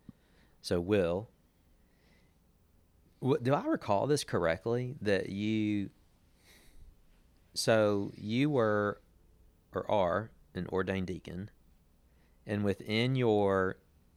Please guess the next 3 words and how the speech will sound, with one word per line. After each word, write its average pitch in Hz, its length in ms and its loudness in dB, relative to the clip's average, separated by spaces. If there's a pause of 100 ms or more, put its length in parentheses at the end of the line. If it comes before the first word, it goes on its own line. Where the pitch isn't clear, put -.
(280)
time 107 720 0
of 92 240 -4
review, 90 880 -4